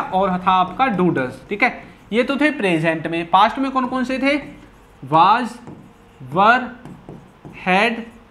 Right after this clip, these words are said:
और इसके बाद था did। और future में आपका will तो था ही हर किसी में, किसी में will के साथ be था, किसी में will के साथ have था, ठीक है, ये चीज़ें थी।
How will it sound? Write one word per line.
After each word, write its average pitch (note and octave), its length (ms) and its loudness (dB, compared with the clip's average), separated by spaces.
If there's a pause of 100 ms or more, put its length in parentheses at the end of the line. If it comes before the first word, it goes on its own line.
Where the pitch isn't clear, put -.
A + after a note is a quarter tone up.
और F#3 180 2
इसके G#3 220 0
बाद E3+ 300 0
था A#3+ 60 2
did। C#3+ 260 -2 (380)
और A#3+ 160 4
future C4+ 420 2
में D4+ 140 2
आपका A#3 460 2
will A#3 220 2
तो C4+ 140 2
था - 140 0
ही A#3+ 120 0
हर A3 140 2
किसी A3+ 220 0
में, A#3 200 -2 (300)
किसी G#3+ 180 0
में A#3 140 2
will A3 220 4
के A#3 120 2
साथ G#3+ 400 4
be G3+ 160 0
था, A3 480 2 (180)
किसी G#3 220 -2
में A3+ 160 2
will G#3+ 240 2
के A3+ 140 2
साथ G#3+ 420 2
have A3+ 240 4
था, C3 160 -4 (180)
ठीक F#3+ 140 -4
है, - 160 2 (200)
ये G3+ 80 4
चीज़ें F3 340 2
थी। C3+ 200 -8